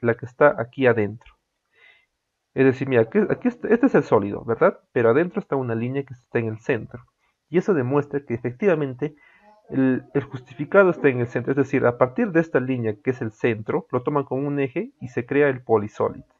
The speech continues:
Ahora mira, aquí voy a cambiarle, eh, voy a ponerle este un color, tal vez,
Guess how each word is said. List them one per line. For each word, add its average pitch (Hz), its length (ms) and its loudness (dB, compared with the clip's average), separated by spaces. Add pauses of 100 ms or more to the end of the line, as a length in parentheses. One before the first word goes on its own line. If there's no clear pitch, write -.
(920)
Ahora 113 280 0
mira, 196 260 -2 (1300)
aquí 151 300 -6
voy 190 240 2
a 170 100 2
cambiarle, 120 800 0 (800)
eh, 110 460 -4
voy 156 360 -2
a 156 180 2
ponerle 117 480 -4
este 120 220 -10
un 120 160 -4
color, 113 460 0 (1400)
tal 240 160 2
vez, - 380 -4